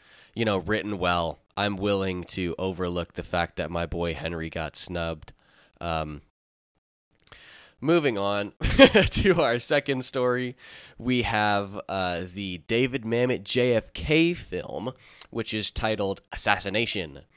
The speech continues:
was previously known as Two Days, nineteen sixty-three. And, uh, I'm, I'm just gonna read you the synopsis of this because I think it's interesting. It's very intriguing to me.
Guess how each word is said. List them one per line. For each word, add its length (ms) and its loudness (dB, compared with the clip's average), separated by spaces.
was 120 -10
previously 400 2
known 280 4
as 480 -2
Two 220 -2
Days, 580 -2
nineteen 360 -4
sixty-three. 720 -10
And, 280 -2
uh, 240 4
I'm, 180 2
I'm 80 2
just 140 -4
gonna 160 2
read 200 0
you 100 -2
the 100 -4
synopsis 840 -2
of 220 -4
this 400 -4
because 200 -8
I 80 -6
think 220 -4
it's 340 -4
interesting. 840 -4
It's 160 -8
very 380 0
intriguing 1000 -6
to 180 -6
me. 320 -8